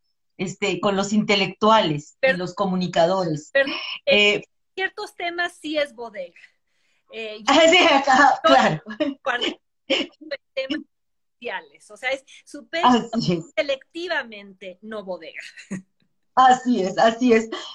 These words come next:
Speaker 1: Y yo le preguntaba al diputado Porfirio Muñoz Ledo, eh, a, cuando conversé con él ayer para fines de nuestra columna hoy, "Eh, diputado, usted dice", porque él fue muy claro, me, me, me pareció impresionante la claridad de, de Porfirio. Dice Porfirio,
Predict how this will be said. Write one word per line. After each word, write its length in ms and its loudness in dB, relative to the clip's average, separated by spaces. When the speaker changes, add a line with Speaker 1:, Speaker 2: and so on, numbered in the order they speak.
Speaker 1:
Y 120 4
yo 60 6
le 120 4
preguntaba 960 6
al 540 4
diputado 680 6
Porfirio 360 0
Muñoz 300 2
Ledo, 540 4
eh, 280 -2
a, 200 -2
cuando 260 4
conversé 440 0
con 200 2
él 260 0
ayer 400 4
para 340 6
fines 240 -4
de 120 -4
nuestra 280 -6
columna 460 2
hoy, 260 2
"Eh, 100 4
diputado, 760 4
usted 380 0
dice", 540 0
porque 320 -6
él 240 2
fue 160 4
muy 220 2
claro, 380 4
me, 160 -4
me, 120 -8
me 160 -8
pareció 340 2
impresionante 800 2
la 140 4
claridad 520 4
de, 200 0
de 100 -6
Porfirio. 480 -2
Dice 220 0
Porfirio, 560 -2